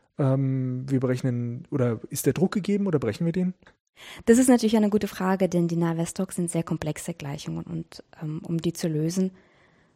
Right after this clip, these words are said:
Speaker 2: muss man gewisse Vereinfachungen treffen,
Speaker 1: Mhm.
Speaker 2: beziehungsweise, ähm, sagen, okay, das gilt, das gilt nicht. Und,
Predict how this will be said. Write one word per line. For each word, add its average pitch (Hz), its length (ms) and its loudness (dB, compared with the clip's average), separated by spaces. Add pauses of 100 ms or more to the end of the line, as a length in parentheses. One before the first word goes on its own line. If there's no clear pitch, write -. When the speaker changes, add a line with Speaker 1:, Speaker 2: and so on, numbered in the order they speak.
(760)
Speaker 2:
muss 196 300 4
man 180 260 2
gewisse 170 380 -6
Vereinfachungen 165 540 -10
treffen, 139 340 -6
Speaker 1:
Mhm. 127 60 2
Speaker 2:
beziehungsweise, 160 800 -6
ähm, 151 300 -8
sagen, 165 240 -8
okay, 175 200 -4
das 165 200 -2
gilt, 180 180 -2
das 151 140 -10
gilt 156 240 -12
nicht. 156 200 -10 (920)
Und, 165 540 0